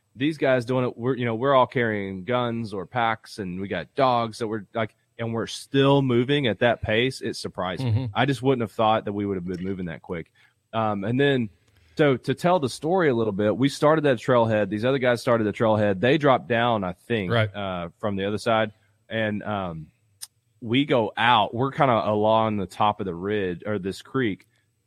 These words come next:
Speaker 1: We're about seven hundred yards up from the creek. And, um, first thing I figure out is, is that these dogs are running way further out than I thought they would. Uh,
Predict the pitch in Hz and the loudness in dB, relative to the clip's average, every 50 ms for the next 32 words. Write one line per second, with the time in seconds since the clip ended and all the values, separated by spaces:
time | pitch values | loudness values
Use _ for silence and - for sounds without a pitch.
0 | _ - 117 143 151 131 123 120 - - - - - 123 123 120 117 113 120 117 | _ -4 -2 0 0 2 2 2 0 0 -4 -2 0 0 2 0 0 -2 -2 -2
1 | 113 107 98 101 104 107 104 104 92 92 101 92 - - 95 87 85 - - 127 | -4 -4 -2 -2 0 0 0 -2 -2 -4 -6 -6 -6 -10 -12 -12 -10 -8 -4 -2
2 | 127 120 110 120 - - - 104 107 107 104 101 95 95 90 85 - _ _ _ | -2 -2 -2 -4 -8 -12 -10 -8 -6 -6 -6 -6 -6 -8 -10 -12 -14 _ _ _
3 | _ _ _ _ _ _ - 104 101 92 90 85 82 82 78 - _ _ _ _ | _ _ _ _ _ _ -8 -6 -6 -6 -6 -6 -8 -10 -14 -16 _ _ _ _
4 | - 156 190 185 - 143 123 113 107 101 - - 120 113 104 104 98 98 101 101 | 2 4 4 4 2 0 0 2 0 -2 -2 -2 -4 -2 -2 0 0 2 2 2
5 | 98 98 95 90 87 85 85 - 98 95 87 101 95 - - 127 127 98 85 101 | 2 2 0 -2 -4 -6 -6 -8 -8 -4 -4 -4 -4 -2 -2 -2 -2 -2 -2 -2
6 | 107 110 107 98 87 90 82 90 95 92 85 82 90 92 98 90 - 90 92 90 | 0 0 -2 -4 -6 -6 -6 -6 -4 -4 -4 -4 -4 -4 -6 -6 -6 -6 -6 -6
7 | 87 82 85 85 85 80 - 82 78 76 73 - 71 69 - - 58 50 - _ | -6 -6 -4 -6 -6 -6 -8 -10 -12 -12 -12 -12 -12 -14 -14 -14 -18 -20 -20 _
8 | _ _ _ _ _ _ _ - 87 76 73 71 67 | _ _ _ _ _ _ _ -14 -12 -12 -12 -12 -14